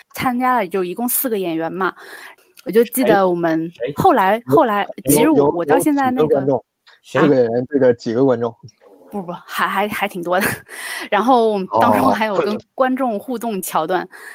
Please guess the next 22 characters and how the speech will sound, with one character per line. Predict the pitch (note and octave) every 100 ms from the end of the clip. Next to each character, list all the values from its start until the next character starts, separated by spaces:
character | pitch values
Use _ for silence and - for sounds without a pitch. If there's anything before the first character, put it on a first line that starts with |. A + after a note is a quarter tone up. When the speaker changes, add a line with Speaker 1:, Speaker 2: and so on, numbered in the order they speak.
| - -
Speaker 1:
就 | A3
是 | - G3 F3+ F#3+ _
后 | - D#4+
来 | G#3 A3+
回 | -
想 | - F3 G#3
起 | G#3
来 | D#3 E3
是 | - G3+
全 | - D#3+ A3+
程 | G#3+ E3+ - _ -
几 | D4
乎 | C#4+ C4 B3+
都 | B3+ A#3+
在 | A#3 G3+
念 | F3+ F#3+ F3 E3+ - - -
尼 | F#3
金 | F#3
斯 | F#3 F#3
基 | F#3+
的 | F3+
诗， | E3 - E3+